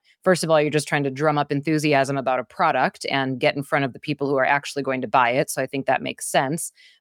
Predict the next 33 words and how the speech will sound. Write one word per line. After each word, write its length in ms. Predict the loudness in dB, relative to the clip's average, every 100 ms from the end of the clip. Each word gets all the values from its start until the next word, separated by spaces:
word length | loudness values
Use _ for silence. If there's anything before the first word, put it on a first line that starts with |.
| -2
But 140 | 0
since 160 | 0 -2
it's 180 | -6
just 300 | -2 -2 0
a 60 | -2
Mac 340 | 0 0 0 -2 -4
event, 460 | -2 0 0 -2 -2
right, 180 | -2 -2
it's 140 | -2
not 100 | -4
an 100 | -2
iPhone 460 | 0 0 0 -2 -2
event, 440 | 0 0 0 -2
i-, 60 | -4
an 240 | 0 2
interesting 400 | 2 0 -2 0
approach. 440 | -2 0 0 0 -6
But 100 | 0
it 80 | 2
also 280 | 2 2 -2
could 260 | 0 -2 2
be 140 | 2
a 80 | 2
situation 680 | -2 -4 0 0 0 -2
where 380 | 2 2 2 0
you 160 | 0 0
wanna 240 | 2 2
drum 240 | 0 2 2
up 160 | 2
enthusiasm 580 | -2 -2 0 2 2 2
about 240 | 0 0 0
the 80 |
stock 600 | -8 -2 0 0 -2 -8